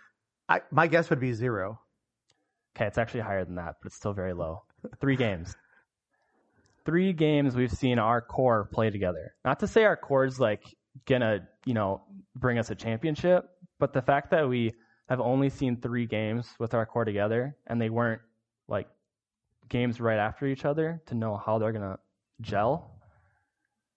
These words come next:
Speaker 2: that's unbelievable.
Speaker 1: So, Isaac, you're right about all of this, and you just built the case for Glenn Taylor's get out of jail free card. <laughs>
Speaker 2: I take it all back then. I don't, I don't want him to,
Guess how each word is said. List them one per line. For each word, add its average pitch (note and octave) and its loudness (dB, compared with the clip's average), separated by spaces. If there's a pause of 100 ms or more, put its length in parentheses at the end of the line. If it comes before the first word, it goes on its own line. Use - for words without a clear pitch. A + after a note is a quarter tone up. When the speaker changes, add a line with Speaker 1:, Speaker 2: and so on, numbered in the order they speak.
(120)
Speaker 2:
that's - -2
unbelievable. G3 2
Speaker 1:
So, - -2
Isaac, F#3 4
you're E3+ 4
right C#3+ 4
about C3+ 2
all A#2 2
of D3+ -4
this, F3 2 (380)
and D3+ 2
you F3 0
just D3+ 0
built D3 2
the D3 -2
case C#3 -2
for C3+ -4
Glenn C3 -2
Taylor's C3+ -2
get C#3 -2
out C3 0
of A#2+ -4 (200)
jail B2+ 0
free B2 -6
card. G2+ -4
<laughs> - -6 (1500)
Speaker 2:
I F3 4
take A3+ 4
it A3 6
all G3 6
back E3 2
then. A#2 -4
I D3 0
don't, E3 2
I D#3+ 0
don't D#3+ 2
want D#3 2
him D3+ 0
to, C3+ 0